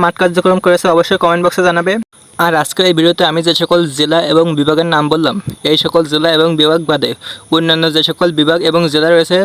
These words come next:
তোমাদের মাঠ কার্যক্রম কিন্তু তোমাদের নিজ নিজ কোনো ক্যান্টনমেন্টে হবে না। অর্থাৎ এখানে যে সকল জেলা এবং ক্যান্টনমেন্টের নাম দেওয়া রয়েছে,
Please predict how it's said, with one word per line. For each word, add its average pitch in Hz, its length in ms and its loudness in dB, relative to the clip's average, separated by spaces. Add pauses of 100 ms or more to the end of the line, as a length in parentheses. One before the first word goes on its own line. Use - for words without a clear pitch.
(240)
তোমাদের 160 300 2 (100)
মাঠ 147 180 -2
কার্যক্রম 170 440 0
কিন্তু 175 220 -2
তোমাদের 160 240 0 (120)
নিজ 156 140 2 (100)
নিজ 156 180 0
কোনো 170 180 2
ক্যান্টনমেন্টে 165 600 0
হবে 160 220 0
না। 180 60 2 (440)
অর্থাৎ 175 220 -2 (140)
এখানে 170 280 -2
যে 165 120 0
সকল 175 160 2 (100)
জেলা 160 260 -2
এবং 170 180 0
ক্যান্টনমেন্টের 170 600 -2
নাম 160 160 0
দেওয়া 156 140 2
রয়েছে, 165 200 2